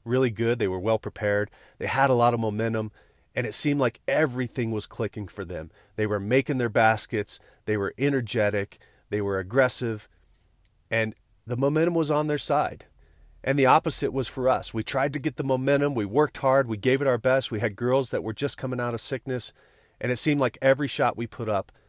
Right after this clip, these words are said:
there was a lid on the rim. It just n-, wasn't gonna go in. And after the game, I pulled the girls aside and we talked about that. We talked about how there's moments in competition, there's moments in life where we face valleys,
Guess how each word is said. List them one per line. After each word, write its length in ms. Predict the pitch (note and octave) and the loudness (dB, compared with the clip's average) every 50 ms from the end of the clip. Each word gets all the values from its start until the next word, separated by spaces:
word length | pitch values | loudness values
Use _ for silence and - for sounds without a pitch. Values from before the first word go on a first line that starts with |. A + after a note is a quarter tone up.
| _ _ _ | _ _ _
there 100 | - G#2+ | -4 -4
was 120 | G2+ G2 | -2 -2
a 80 | G2 F#2 | -4 -4
lid 340 | F#2 F#2 G#2 A2+ A#2+ A#2 A2 | -4 -4 -2 -2 0 2 2
on 140 | A2 A2 G#2+ | 2 2 0
the 80 | G2+ | -2
rim. 320 | F2+ F#2 F#2+ E2+ E2+ E2 - | -2 -2 -4 -4 -6 -8 -10
It 140 | G#2 A2 - | -10 -10 -8
just 400 | - - B2+ A2+ G#2 - - A2 | -4 -2 0 0 0 -2 -6 -10
n-, 140 | G2+ G2+ - | -12 -14 -10
wasn't 340 | - G#2+ A2+ A2 F#2+ G#2 F#2+ | -4 -2 -2 0 -2 -4 -6
gonna 160 | - A2 G2 | -6 -6 -6
go 260 | F#2 E2+ G2 F2+ F2+ D#2+ | -6 -6 -6 -6 -6 -8
in. 320 | - F2 E2+ F2 E2+ E2 _ _ _ _ _ _ _ _ _ _ _ _ _ - | -8 -10 -10 -12 -14 -20 _ _ _ _ _ _ _ _ _ _ _ _ _ 0
And 100 | A2 B2 | 2 4
after 200 | C3 B2+ - C3+ | 4 4 2 0
the 80 | B2 | 0
game, 280 | A#2 A#2+ A#2+ A#2+ A#2+ A#2 | 0 0 2 2 2 2
I 120 | A2 G#2+ | 0 0
pulled 220 | - - - B2 A2 | 0 -2 -4 -6 -6
the 60 | A#2 | -4
girls 260 | G2+ A#2+ A#2 A2 G2+ | -2 -2 -2 -2 -2
aside 340 | A2 - - A#2+ G#2+ A2+ A2 | -4 -2 0 2 2 4 2
and 60 | A2 | 0
we 80 | A2+ A2+ | -2 -2
talked 320 | - B2 A2+ A2+ A2 - | 2 2 2 2 2 0
about 280 | A2+ F#2 G2 F#2 F2 - | -4 -2 -2 -2 -4 -4
that. 160 | F#2+ F2 E2+ | -6 -6 -6
We 100 | F#2+ G#2+ | -6 -4
talked 280 | - A#2 G2+ G#2 - | -2 0 -2 -2 -2
about 220 | G#2+ F#2 F#2 E2+ F2 | -4 -6 -6 -4 -2
how 120 | G#2 G2+ | -2 -2
there's 260 | F#2+ G2+ G2 G2 - | 0 -2 -4 -6 -6
moments 540 | - G#2+ G#2+ G#2+ A2 G#2 G#2 G2+ F#2+ - - - | -6 -4 -2 0 0 0 -2 -4 -6 -8 -10 -10
in 140 | - G#2+ | -12 -12
competition, 720 | G2 - A2+ A2 G2 - - - - A#2+ A2 - - A2 | -6 -2 -2 -2 -2 -4 -8 -6 -4 -4 -4 -4 -6 -6
there's 180 | G2+ F#2+ F#2 - | -6 -8 -8 -6
moments 340 | A2 G2+ G#2 G2 G2 - - | -4 -4 -4 -4 -6 -8 -8
in 120 | G#2 F#2+ | -8 -4
life 340 | G2 G2+ G2 G2+ G2+ - - _ _ _ _ _ _ _ - | -2 0 0 0 -2 -4 -10 _ _ _ _ _ _ _ -6
where 120 | G2 G#2 | -4 -2
we 140 | G2+ A2+ A#2 | -2 -2 -4
face 320 | - - - G#2+ G#2 G2+ | -4 -2 -2 -2 -2 -2
valleys, 640 | - G2 G2 F#2+ F#2 F#2 F2+ E2+ D#2+ D#2 - - | -6 -2 0 2 2 2 0 -2 -4 -6 -10 -12